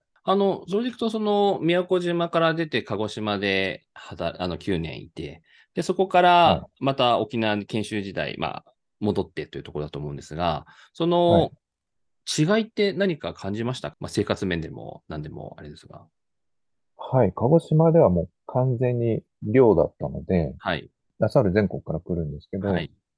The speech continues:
Speaker 2: なんか考え方が違う人ばっかりだなっていう。宮古島以外は、
Speaker 1: うん。
Speaker 2: はい、知らずにいきなり本土に行ったんで、育ち方もなんか何でもかんでも違うから、最初は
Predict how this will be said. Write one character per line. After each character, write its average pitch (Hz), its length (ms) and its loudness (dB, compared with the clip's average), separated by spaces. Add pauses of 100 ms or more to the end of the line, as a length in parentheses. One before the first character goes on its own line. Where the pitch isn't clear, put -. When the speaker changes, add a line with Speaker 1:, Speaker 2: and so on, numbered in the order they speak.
(160)
Speaker 2:
な - 80 -4
ん - 20 -4
か 87 120 4
考 104 280 0 (100)
え 110 60 6
方 117 200 4
が 90 100 4
違 87 160 -2 (120)
う 90 60 2
人 - 160 -6
ば 80 120 -2
っ - 100 -8
か 101 100 0
り 98 100 2
だ 71 120 -2
な 73 100 -8 (160)
っ - 140 -12
て - 140 -12
い 82 40 -4
う。 82 100 -10 (500)
宮 127 180 6
古 143 140 6
島 151 180 6
以 147 80 6
外 120 140 8
は、 82 60 4 (560)
Speaker 1:
う 95 60 -2
ん。 90 40 2
Speaker 2:
は 92 120 2
い、 85 60 -4
知 110 180 0
ら 120 160 4
ず 117 100 0
に 110 100 2
い 92 40 -4
き - 120 -6
な 107 100 4
り 101 240 0 (240)
本 107 180 2
土 87 100 4
に 78 80 2
行 78 40 -4
っ - 160 -12
た 92 100 2
ん 80 120 -6
で、 73 280 -4 (280)
育 107 280 2
ち - 100 -20
方 117 280 2
も 80 180 4
な 80 140 2
ん 85 40 -2
か - 140 -10 (100)
何 92 220 -2
で 110 80 2
も 113 140 -4
か 113 160 -4
ん 110 60 0
で 95 60 2
も 80 180 2
違 82 80 -2
う 76 360 2 (100)
か - 100 -8
ら、 73 120 -8
最 98 160 -2
初 101 140 -2
は 95 100 4